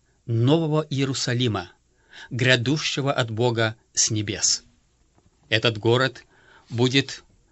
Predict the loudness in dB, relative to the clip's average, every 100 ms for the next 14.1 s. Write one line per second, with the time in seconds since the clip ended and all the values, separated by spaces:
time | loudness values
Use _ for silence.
0 | _ 0 2 2 2 0 2 0 0 -2
1 | 0 0 -2 -2 0 2 2 0 -2 -2
2 | -4 2 2 4 0 -2 -10 -10 -2 0
3 | 2 2 0 0 -2 -2 -4 -4 -8 -10
4 | _ _ _ _ _ _ _ _ _ _
5 | _ -10 -4 2 2 0 _ _ -20 -20
6 | -20 0 2 4 4 2 4 2 2 2
7 | 2 4 4 4 0 -2 _ -20 -20 -6
8 | 4 4 4 0 -2 -2 -4 -2 -2 0
9 | 0 0 2 2 2 0 -2 _ -4 0
10 | 0 -2 -4 -2 -4 -6 _ _ -20 -8
11 | -4 0 2 2 2 2 0 -4 -6 -10
12 | _ _ -4 0 0 2 0 0 0 -2
13 | -2 -6 -4 0 0 0 -2 -8 -12 -18